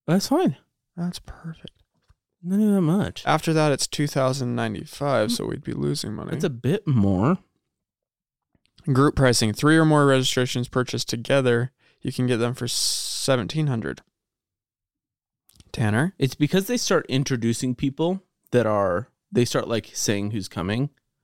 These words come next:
Speaker 1: and it's, like, a lot of cool people. So
Speaker 2: Yeah,
Speaker 1: they,
Speaker 2: I
Speaker 1: like
Speaker 2: just told you Shaq is coming.
Speaker 1: I know, but, like, that's,
Speaker 2: Sha-,
Speaker 1: like, the
Speaker 2: Shaq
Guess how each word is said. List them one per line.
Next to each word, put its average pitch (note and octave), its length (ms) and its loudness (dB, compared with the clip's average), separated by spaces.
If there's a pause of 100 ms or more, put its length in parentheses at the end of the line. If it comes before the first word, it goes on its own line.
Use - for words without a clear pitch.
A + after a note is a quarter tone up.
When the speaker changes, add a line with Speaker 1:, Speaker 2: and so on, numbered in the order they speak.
(460)
Speaker 1:
and F#2 200 0
it's, F2 180 -4
like, F2 180 -2
a E2 60 -2
lot D#2+ 300 0
of D#2+ 100 -4 (260)
cool - 180 -8
people. - 440 -10 (120)
So C#3 80 -4
Speaker 2:
Yeah, C#3 140 4
Speaker 1:
they, - 60 -4
Speaker 2:
I G#2 40 2
Speaker 1:
like A#2 100 0
Speaker 2:
just B2 220 0
told C3 220 -2
you G#2+ 120 -4
Shaq - 560 0
is - 240 -6
coming. C2 400 -12
Speaker 1:
I B2 80 0
know, A#2 180 2
but, G2 180 -2
like, G2 360 -4
that's, A2 140 2
Speaker 2:
Sha-, C3+ 80 0
Speaker 1:
like, A#2+ 120 2
the - 140 0
Speaker 2:
Shaq - 20 4